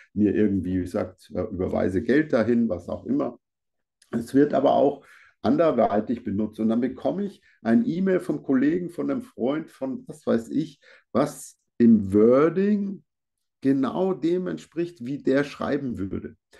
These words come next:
Weil man das über diese Technologien einfach wunderbar machen kann. Das heißt, mit K I kann ich heute ganz schnell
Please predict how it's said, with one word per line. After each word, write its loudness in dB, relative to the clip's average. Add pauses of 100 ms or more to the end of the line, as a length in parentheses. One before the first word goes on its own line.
(280)
Weil 2
man 4
das 0
über 0
diese -4
Technologien -2
einfach -10
wunderbar -6
machen -8
kann. -10
Das -12
heißt, -6
mit -4
K -2
I -6 (300)
kann -2
ich -2 (460)
heute 2
ganz -4
schnell -2